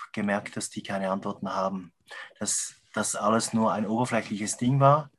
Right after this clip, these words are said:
und aus meiner Sicht heute definitiv einfach ein Club von Zugehörigkeit. Und, äh, der Leitstern war dann halt Jesus und man hat ja immer so ein Idol, wie F C Z oder G C Z oder, oder halt Jesus oder Mohammed oder wie auch immer.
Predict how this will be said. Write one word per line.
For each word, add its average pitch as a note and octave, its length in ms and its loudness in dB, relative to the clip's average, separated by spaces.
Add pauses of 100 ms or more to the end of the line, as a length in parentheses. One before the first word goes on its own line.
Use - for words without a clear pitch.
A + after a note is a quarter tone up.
(440)
und G#2 100 -4
aus G2+ 200 -2
meiner G#2 240 2
Sicht - 320 -6
heute G#2+ 260 -2
definitiv A2 600 -2
einfach G#2 340 -4
ein G2+ 280 0
Club B2 360 -2
von G#2 540 0
Zugehörigkeit. B2 760 0 (240)
Und, F2+ 340 -16
äh, F2 280 -14 (340)
der F2 100 -8
Leitstern F#2+ 400 2
war F#2+ 120 4
dann F#2+ 160 0
halt F#2+ 180 0
Jesus B2 440 -2
und F#2+ 180 -8 (1200)
man F#2 140 -6
hat G2+ 140 -2
ja G2+ 80 0
immer A#2+ 140 4
so A#2 160 0
ein G#2+ 80 4
Idol, A2+ 420 4
wie A2 80 -2
F G#2+ 160 2
C C3+ 100 -8
Z A#2+ 220 -4
oder - 100 -10
G A#2 160 -2
C B2 140 -2
Z A2+ 260 -2 (320)
oder, G2 280 -2
oder F#2+ 280 -6
halt G2+ 220 -4
Jesus B2 420 0
oder F#2+ 200 -2
Mohammed A#2+ 420 4
oder G2 200 -4
wie G2 140 0
auch G2 140 0
immer. C3+ 260 2